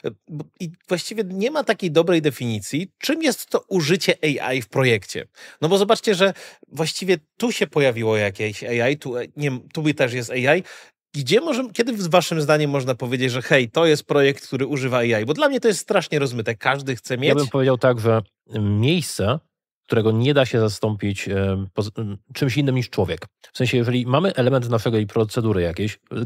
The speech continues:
Speaker 2: tak jak w firmie, trzeba wysłać człowieka, żeby pstryknął fotkę, trzeba zgrać to na komputer, trzeba na przykład wykonać pewne akcje, to musiał zrobić człowiek.
Speaker 1: Mhm.
Speaker 2: No i teraz, jeżeli nie dało się tego w żaden sposób zautomatyzować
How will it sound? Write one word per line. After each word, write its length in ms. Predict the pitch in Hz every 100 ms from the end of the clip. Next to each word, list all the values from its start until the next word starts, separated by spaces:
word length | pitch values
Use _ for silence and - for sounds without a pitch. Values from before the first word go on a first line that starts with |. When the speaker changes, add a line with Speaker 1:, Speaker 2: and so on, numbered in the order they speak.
| - -
Speaker 2:
tak 100 | 247
jak 100 | -
w 20 |
firmie, 340 | 143 92 90 90
trzeba 200 | 156 120
wysłać 360 | 160 - 139
człowieka, 360 | - 101 113 107
żeby 140 | 92
pstryknął 360 | 82 120 - -
fotkę, 340 | 120 - 120 117 - -
trzeba 260 | - 151 127 117
zgrać 380 | 113 104 110 107
to 80 | 98
na 80 | 87
komputer, 380 | 90 139 123 113
trzeba 160 | 104
na 100 | 95
przykład 200 | 92 98
wykonać 340 | 95 98 101 90
pewne 260 | 95 95
akcje, 280 | 117 - 131 - - -
to 100 | 98
musiał 360 | 107 147 107
zrobić 300 | 98 90 90
człowiek. 380 | - 87 80 - - _ -
Speaker 1:
Mhm. 200 | 127 123
Speaker 2:
No 80 | 104
i 80 | 113
teraz, 300 | 123 113 -
jeżeli 400 | 113 110 117 113
nie 180 | 120 117
dało 280 | 107 151 151
się 80 | 110
tego 260 | 101 95
w 200 | - 101
żaden 200 | 98 110
sposób 240 | 104 107 101
zautomatyzować 720 | 101 98 98 95 85 127